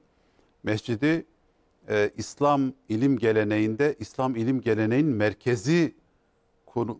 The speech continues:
konumunda olan kurumlardan biri olarak nasıl kullandığını, bu sürecin tarihi olarak nasıl ortaya çıktığını ve geliştiğini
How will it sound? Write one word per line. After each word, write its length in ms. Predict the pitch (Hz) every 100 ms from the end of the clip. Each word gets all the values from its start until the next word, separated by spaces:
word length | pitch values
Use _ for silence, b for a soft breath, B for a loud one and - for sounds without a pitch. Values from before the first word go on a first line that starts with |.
| -
konumunda 540 | 117 110 107 113 147
olan 260 | 123 135 156
kurumlardan 680 | - 113 107 104 107 139 120
biri 140 | 107
olarak 420 | 98 92 82 -
nasıl 260 | 123 - 135
kullandığını, 760 | - 123 110 101 98 107 143 139
bu 60 |
sürecin 460 | - 151 143 135 160
tarihi 420 | 117 107 117 160
olarak 340 | 180 127 87 - _ _ _ _
nasıl 320 | 117 143 151 117
ortaya 380 | 113 - 110
çıktığını 520 | 101 - - 117 135 120
ve 120 | 113
geliştiğini 760 | 104 95 - - 104 117 165